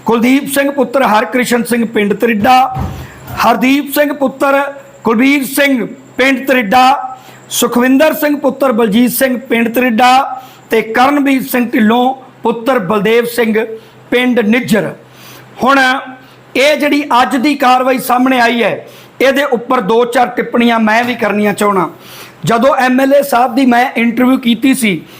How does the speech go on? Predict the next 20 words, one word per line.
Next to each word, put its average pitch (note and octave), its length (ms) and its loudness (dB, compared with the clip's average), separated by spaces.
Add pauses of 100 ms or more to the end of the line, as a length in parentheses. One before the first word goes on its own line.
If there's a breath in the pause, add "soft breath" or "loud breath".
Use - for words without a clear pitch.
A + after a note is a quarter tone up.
(200 loud breath)
ਤਾਂ B3+ 100 2
ਮੈਂ A#3+ 260 0
ਉਹਨਾਂ C4 300 2
ਨੂੰ B3+ 100 0
ਕਿਹਾ B3+ 540 0 (400 loud breath)
ਕਿ C4+ 460 2 (500)
ਉਹ D4 520 2 (120)
ਪਰਿਵਾਰ A#3+ 440 2
ਇਹ D4+ 120 2
ਦੋਸ਼ B3 320 2
ਲਾਉਂਦਾ A3 360 2
ਹੈ A3 280 -6 (320 loud breath)
ਕਿ C4+ 180 2
ਸਾਡੇ A3 640 0
ਮੁੰਡੇ A#3 380 0
ਨੂੰ A#3+ 180 0
ਸਰਪੰਚ B3+ 680 -2
ਬਣਾਉਣ A3+ 360 2
ਦੇ A3 120 2
ਲਈ G#3+ 300 -2